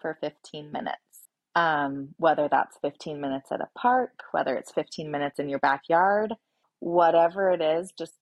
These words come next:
try to get outside for fifteen minutes e-, every day if you can. Um,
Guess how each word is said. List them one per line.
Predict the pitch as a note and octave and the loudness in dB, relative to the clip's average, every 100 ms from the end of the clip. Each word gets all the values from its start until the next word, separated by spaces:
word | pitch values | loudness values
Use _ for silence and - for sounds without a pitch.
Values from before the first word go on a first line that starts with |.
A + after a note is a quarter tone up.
| - | -14
try | - E3+ D#3+ | -4 0 0
to | F3 | 0
get | F3+ | 0
outside | E3 - D#3+ D3 - | 0 0 -2 -2 -4
for | D#3 - | -10 -8
fifteen | D#3 - - D#3+ D#3 | -10 -10 -16 -14 -10
minutes | C#3 C#3+ - _ - _ _ _ - | -6 -6 -8 _ -20 _ _ _ -8
e-, | - _ _ _ - | -8 _ _ _ 2
every | A3+ G#3 D#3 | 2 2 -2
day | E3 D#3+ C3 | 0 2 0
if | - | -6
you | - - | -12 -12
can. | F3+ C#3 G2 - F#3+ _ _ - | -8 -4 -4 -6 -16 _ _ -2
Um, | D#3+ C#3 B2 B2 | 0 0 -2 -8